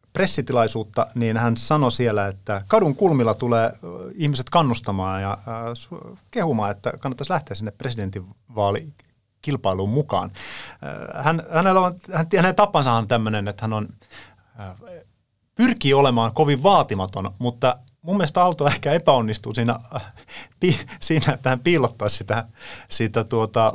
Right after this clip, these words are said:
aika vahvaa halua ja pyrkimystä olla ainakin jossakin ehdolla. Miten sä, äh, Onni, oot seuraillut tätä Aaltolan, Aaltolan, tota noin, nousua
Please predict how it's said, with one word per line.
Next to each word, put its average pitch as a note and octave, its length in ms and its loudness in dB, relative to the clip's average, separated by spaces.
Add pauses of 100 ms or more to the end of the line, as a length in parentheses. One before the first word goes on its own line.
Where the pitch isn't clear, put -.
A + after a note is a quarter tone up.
(160)
aika - 240 0
vahvaa A#2+ 600 4
halua C3+ 480 2
ja G#2+ 120 2
pyrkimystä G#2 800 0 (120)
olla D3+ 320 4
ainakin D3 340 4
jossakin G#2 520 2
ehdolla. G2+ 480 -4 (280)
Miten C#3 260 2
sä, A#2+ 160 4
äh, A2 400 -4
Onni, G#2+ 320 0
oot G#2+ 180 0
seuraillut G#2 540 0
tätä - 280 -4 (540)
Aaltolan, A2+ 580 0 (400)
Aaltolan, G2+ 500 -2
tota G#2+ 300 -8
noin, G#2 280 -4
nousua C3 640 2